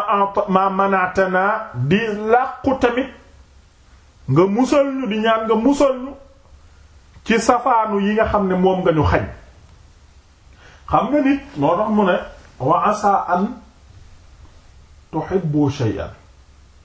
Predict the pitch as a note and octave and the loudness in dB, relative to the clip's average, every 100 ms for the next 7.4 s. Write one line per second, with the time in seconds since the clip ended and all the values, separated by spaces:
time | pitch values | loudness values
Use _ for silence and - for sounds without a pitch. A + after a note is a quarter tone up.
0 | _ - - - - _ - - - - | _ -20 -20 -20 -20 _ -20 -20 -20 -20
1 | - - - C3 - - E3+ B3+ F#4+ C#4+ | -20 -16 -12 -12 -14 -6 0 0 2 0
2 | B3+ G#3+ B3+ A3 C#4 G#3+ A3 A#3 G#3+ G3 | 0 -2 0 2 2 2 2 2 2 2
3 | F#3+ C#4+ - - - - - - - - | 2 -2 -4 -18 -20 -20 -20 -20 -20 -20
4 | - - - - _ _ - - - - | -20 -20 -20 -20 _ _ -20 -20 -20 -20
5 | - - - - A3 - - G#3+ G#3+ A3 | -20 -20 -8 -2 -2 -4 -8 0 2 4
6 | A3 A3 G#3+ A#3 A#3+ D#3+ G3 G3+ A#3 G#3 | 2 0 -2 0 0 2 2 0 -4 4
7 | C#4+ C#4+ - | 4 4 2